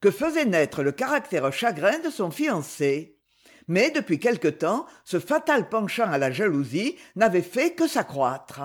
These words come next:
Si Julien ne change pas, » pensait la jeune fille, « notre vie à tous deux deviendra insupportable. Il s'offusque de tout, il sent des épines partout. Pauvre Julien ! »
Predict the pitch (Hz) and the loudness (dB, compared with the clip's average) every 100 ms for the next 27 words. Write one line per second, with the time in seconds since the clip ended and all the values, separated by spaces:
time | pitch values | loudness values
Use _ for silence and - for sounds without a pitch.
0 | 151 _ _ _ _ _ _ _ _ _ | -14 _ _ _ _ _ _ _ _ _
1 | _ - 277 170 285 359 359 262 180 - | _ 0 2 2 0 2 4 4 0 0
2 | 180 143 147 - 208 330 - - 226 - | -4 -2 -2 0 -2 -2 -10 -2 -2 2
3 | 226 165 147 160 143 - 147 139 147 - | 2 4 2 -2 -4 2 2 4 0 -4
4 | - _ - 233 240 339 214 180 147 - | -20 _ -2 -2 2 0 4 4 4 2
5 | 254 156 302 339 254 185 180 302 277 160 | 0 2 2 2 2 2 2 4 4 2
6 | 320 294 214 - 139 135 120 147 143 _ | -4 -2 -4 0 -2 -2 -4 -6 -6 _
7 | - - 247 233 202 - 302 370 285 170 | -20 -6 -4 0 -2 0 0 2 2 2
8 | - - 226 349 - - 226 208 - 339 | 0 -2 -2 -2 -4 -8 -4 -4 2 2
9 | 285 170 226 - 302 370 349 247 - - | 2 2 0 2 0 2 0 -2 -4 -6
10 | 139 127 - _ _ _ _ - - 202 | -6 -6 -12 _ _ _ _ 0 2 4
11 | 165 165 185 165 175 170 170 170 | 2 0 2 2 4 2 0 -6